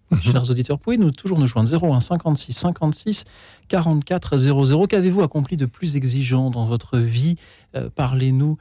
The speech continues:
Speaker 2: en, en, en ces jours de la résurrection, parlez-nous, euh, vraiment de, de ces défis que vous avez relevés. Merci d'en témoigner. Et puisque nous avons quand même de magnifiques témoignages qui nous arrivent, eh bien, écoutons-les. C'est Christophe qui nous,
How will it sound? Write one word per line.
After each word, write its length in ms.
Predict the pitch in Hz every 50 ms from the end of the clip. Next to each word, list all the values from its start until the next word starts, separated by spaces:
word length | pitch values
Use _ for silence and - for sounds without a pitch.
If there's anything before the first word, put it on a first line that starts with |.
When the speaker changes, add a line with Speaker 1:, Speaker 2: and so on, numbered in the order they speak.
| _ _ _ -
Speaker 2:
en, 80 | 113 113
en, 380 | 110 - - 117 117 - -
en 60 | 117 120
ces 240 | - - - 131 120
jours 240 | 120 127 147 139 131
de 100 | 120 113
la 100 | 110 104
résurrection, 760 | 101 135 131 123 139 131 123 127 123 - - - - 147 143
parlez-nous, 560 | - 131 120 123 123 127 123 127 131 143 151 - - - - _ _ -
euh, 180 | 113 110 113
vraiment 320 | 117 117 110 113 127 131 127
de, 120 | 117 117
de 120 | 113 113 110
ces 200 | - - 131 117
défis 460 | 117 127 139 135 - - - 147 131
que 120 | - -
vous 160 | 113 117 113
avez 380 | 117 117 110 117 123 123 135 - - -
relevés. 640 | 127 107 117 147 156 151 131 120 123 151 175 175 170 - _ _ _ _ _ _ _ 131
Merci 520 | 143 147 - - - - 170 170 151 131
d'en 180 | - - 127 127
témoigner. 680 | - - 180 180 165 160 147 147 151 160 185 214 220 - - _ _ -
Et 60 | - 131
puisque 260 | - 240 - - 196
nous 140 | 165 165 170
avons 200 | 175 190 240 190
quand 140 | - 151
même 180 | 175 202 175 143
de 80 | 123 123
magnifiques 360 | 135 156 175 165 - 143 -
témoignages 420 | 135 131 127 127 127 123 117 -
qui 140 | - - 110
nous 160 | 107 104 101
arrivent, 560 | 113 107 117 160 180 160 127 110 110 110 107 -
eh 80 | 135
bien, 140 | 113 110 98
écoutons-les. 580 | 95 98 - 117 - - 120 135 160 214 240 254 254
C'est 180 | - - - -
Christophe 540 | - - 233 - - - 196 185 - -
qui 140 | - - 156
nous, 380 | 156 156 151 151 147 147 143